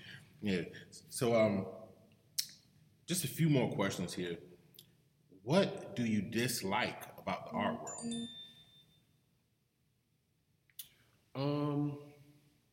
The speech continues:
Speaker 1: In, in Atlanta specifically.
Speaker 2: Yeah, the one thing, one thing that I kinda dislike about the art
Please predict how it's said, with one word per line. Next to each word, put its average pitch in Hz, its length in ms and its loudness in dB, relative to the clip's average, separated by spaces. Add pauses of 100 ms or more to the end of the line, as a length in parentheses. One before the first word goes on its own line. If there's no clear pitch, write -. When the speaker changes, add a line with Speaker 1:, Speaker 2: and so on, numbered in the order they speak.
(2500)
Speaker 1:
In, 113 160 0
in 131 180 4
Atlanta 113 480 4
specifically. - 680 -2 (2000)
Speaker 2:
Yeah, 175 200 2
the 123 120 2
one 190 280 0
thing, 185 680 6 (1160)
one 170 180 0
thing 165 240 2
that 135 120 2
I 127 80 -2
kinda 127 380 -4
dislike 98 500 -6
about 95 500 -12
the - 60 -14
art 82 240 -16